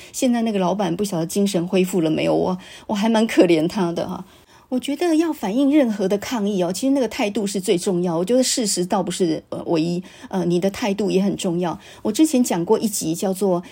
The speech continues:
《想借千斤顶》嘛，啊，那一集呢，如果你还没听，或许可以去听听看啊。如果你要存心找架吵的话，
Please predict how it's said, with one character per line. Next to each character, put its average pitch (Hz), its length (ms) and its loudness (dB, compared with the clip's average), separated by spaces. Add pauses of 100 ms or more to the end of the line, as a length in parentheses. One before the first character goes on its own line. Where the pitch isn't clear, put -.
《想 175 300 -2
借 196 240 0
千 185 280 0
斤 196 240 2
顶》 190 280 0
嘛， - 300 -10
啊， - 200 -14
那 254 80 0
一 247 80 2
集 185 200 -2
呢， 190 200 2
如 190 80 -2
果 240 100 4
你 190 140 0
还 180 140 0
没 190 160 2
听， 208 260 -4
或 226 80 2
许 - 140 -4
可 208 100 -2
以 175 60 2
去 196 100 -4
听 185 220 0
听 180 120 2
看 196 200 -4
啊。 - 180 -12 (500)
如 302 160 2
果 254 220 0
你 196 100 2
要 226 220 0
存 208 280 -2
心 233 240 2
找 196 220 -2
架 170 300 0
吵 - 280 -4
的 156 120 -6
话， 170 260 -4